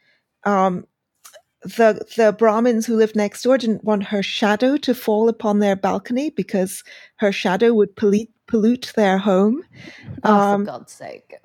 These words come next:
Speaker 1: and someone else told me, and he's also in his twenties, that growing up he was, um, not allowed to, um, eat and drink with the other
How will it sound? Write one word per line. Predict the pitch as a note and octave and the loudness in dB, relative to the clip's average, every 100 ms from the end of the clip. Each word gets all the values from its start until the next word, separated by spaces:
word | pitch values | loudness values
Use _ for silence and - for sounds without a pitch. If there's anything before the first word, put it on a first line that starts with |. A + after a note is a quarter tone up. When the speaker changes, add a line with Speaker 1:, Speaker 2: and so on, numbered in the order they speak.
| B3 | 0
Speaker 1:
and | A#3 A3 F#3+ | 2 2 -2
someone | - C#4 C4 B3+ | -2 0 2 2
else | A#3+ C4+ C#4+ | 4 2 0
told | - C4+ B3 | 0 2 2
me, | A#3+ | 2
and | A#3 | 0
he's | B3+ B3 | 0 2
also | A3 A#3 B3+ | 2 2 -2
in | |
his | B3 B3+ | -2 -6
twenties, | - B3+ A#3 A3+ A3+ G#3+ - | -2 0 0 0 -2 -2 -2
that | G3 - | -4 0
growing | A3+ A3 G#3+ | 2 4 2
up | G#3 G3+ - | 0 -2 -4
he | - G#3+ | -4 -2
was, | F#3 F#3+ F#3 - - | 0 -2 -2 -10 -8
um, | G3+ F#3 F3+ - | -4 -4 -4 -2
not | A3+ B3 B3+ | 0 0 2
allowed | A3+ G#3 G#3+ | 2 2 0
to, | - A3 G3+ G3 G3 - - - _ _ _ - | -2 2 2 2 -2 -8 -20 -20 _ _ _ -2
um, | G#3+ G3 F#3+ F3+ _ _ _ | 2 2 2 -2 _ _ _
eat | A#3+ B3+ C4 | 0 0 0
and | A#3 | 0
drink | A3+ A#3+ B3 | 4 2 2
with | A#3+ A3 | 0 0
the | G#3+ | 0
other | - A3 A3 G#3+ | 0 0 2 0